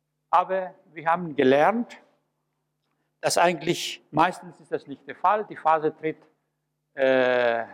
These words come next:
nach anderen Gesetzmäßigkeiten, chronobiologischen Faktoren, hormonellen und so weiter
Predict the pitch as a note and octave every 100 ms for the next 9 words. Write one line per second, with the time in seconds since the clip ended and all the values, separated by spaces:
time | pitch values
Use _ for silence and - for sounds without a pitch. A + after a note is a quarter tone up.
0 | - _ _ C#3 - _ _ - E3 E3+
1 | F3 F3 C3+ C3+ E3 - D3+ C#3+ C3+ -
2 | C3+ C3+ C#3+ C3+ - D#3+ F3+ D#3+ C#3+ D3
3 | C#3 C#3+ C#3+ - C3+ C#3+ - - C3+ C3+
4 | A#2+ - E3 C#3 C3+ C#3 C3 B2 - A2
5 | A#2+ B2 C#3